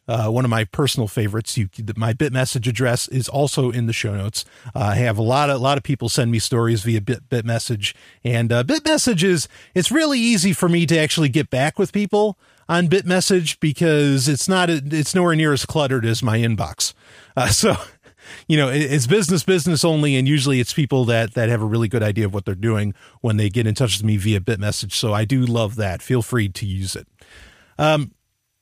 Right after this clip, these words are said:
but let's get into this week's story. And this week's story, this is kind of a sequel story to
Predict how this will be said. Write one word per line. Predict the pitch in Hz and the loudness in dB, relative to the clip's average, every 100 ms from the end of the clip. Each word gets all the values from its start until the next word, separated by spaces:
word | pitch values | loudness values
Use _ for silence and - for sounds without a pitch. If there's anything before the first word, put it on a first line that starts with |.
| _ _ _ _ | _ _ _ _
but | 170 | 0
let's | 196 247 - | 2 0 0
get | 240 | 2
into | 233 180 202 175 | 2 2 2 4
this | 147 190 - | 2 2 2
week's | 165 143 - - - | 0 2 0 -2 -4
story. | - 170 147 120 113 110 | 0 2 2 2 0 0
And | 143 143 139 | 0 2 2
this | 247 - | 2 2
week's | 285 - | 0 0
story, | - 180 165 | 2 2 2
this | 196 - | 0 0
is | 285 | -2
kind | - 196 208 196 | -2 0 2 2
of | 160 | 2
a | 151 147 139 131 113 - _ _ _ _ | 2 2 2 0 -2 -6 _ _ _ _
sequel | - 339 285 - 123 101 104 - | 0 0 2 0 0 -2 -8 -4
story | - 175 139 101 95 110 _ _ _ _ _ _ _ | -2 2 2 0 -2 -6 _ _ _ _ _ _ _
to | - 180 170 170 165 160 156 | 0 2 4 4 4 4 2